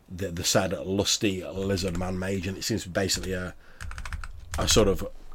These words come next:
a, a fairy tale about, you know, like, love triumphing over sort of societal barriers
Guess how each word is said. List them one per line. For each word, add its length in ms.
a, 140
a 60
fairy 480
tale 300
about, 240
you 60
know, 120
like, 160
love 300
triumphing 680
over 340
sort 200
of 100
societal 600
barriers 720